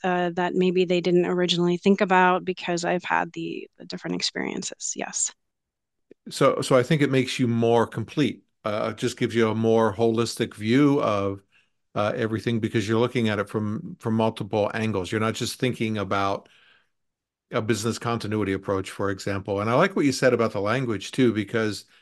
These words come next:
Speaker 2: it really does matter as far as communicating potential impact or identification of threats. There's just so much there to unpack. Uh, I really like what you said there.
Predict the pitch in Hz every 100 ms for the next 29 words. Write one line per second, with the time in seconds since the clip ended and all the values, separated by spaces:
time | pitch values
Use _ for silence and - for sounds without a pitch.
0 | _ _ _ _ _ - 131 127 160 175
1 | 139 147 139 117 131 165 117 113 110 117
2 | 117 - 120 120 120 113 113 113 104 -
3 | _ _ _ - - 127 127 143 175 170
4 | 170 - 113 110 107 107 110 107 _ _
5 | _ _ - - 101 101 101 113 160 165
6 | 143 139 135 - 117 95 98 95 98 110
7 | 110 - - 107 - 107 - 117 117 -
8 | 120 107 - 156 - 165 190 151 - 120
9 | 120 113 101 104 117 127 104 _ _ _
10 | _ _ _ 104 104 107 117 113 120 113
11 | 110 - 104 101 - 92 92 90 107